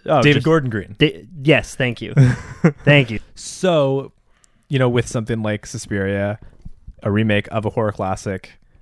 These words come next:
Speaker 2: um, there's obviously gonna be some controversy. And Suspiria is my favorite movie.
Speaker 1: Yes,
Speaker 2: So I wanna
Speaker 1: I know
Speaker 2: give a
Speaker 1: this.
Speaker 2: few reasons why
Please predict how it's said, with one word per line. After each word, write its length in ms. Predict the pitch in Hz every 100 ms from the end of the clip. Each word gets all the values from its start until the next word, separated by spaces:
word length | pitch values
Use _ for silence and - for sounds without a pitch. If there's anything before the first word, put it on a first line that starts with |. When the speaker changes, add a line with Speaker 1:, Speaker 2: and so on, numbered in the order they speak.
| - 131
Speaker 2:
um, 180 | 95
there's 140 | 95 98
obviously 320 | 98 98 104
gonna 120 | 98
be 120 | 101
some 340 | 98 113 101 107
controversy. 840 | - 95 92 85 67 - 78 - _ _ _ _ _ _ 113
And 460 | 107 104 101 101 - _ _ - _ -
Suspiria 540 | - 113 135 117 107 -
is 200 | 107 107
my 160 | 104
favorite 360 | 98 104 101 82
movie. 340 | 87 85 - - _ _ _
Speaker 1:
Yes, 100 | 123
Speaker 2:
So 240 | 113 101 -
I 100 | 120
wanna 180 | 117 117
Speaker 1:
I 0 |
know 40 | 113
Speaker 2:
give 40 | 104
a 20 |
Speaker 1:
this. 80 | 92
Speaker 2:
few 140 | 117
reasons 440 | 110 107 104 101 -
why 460 | 101 98 95 101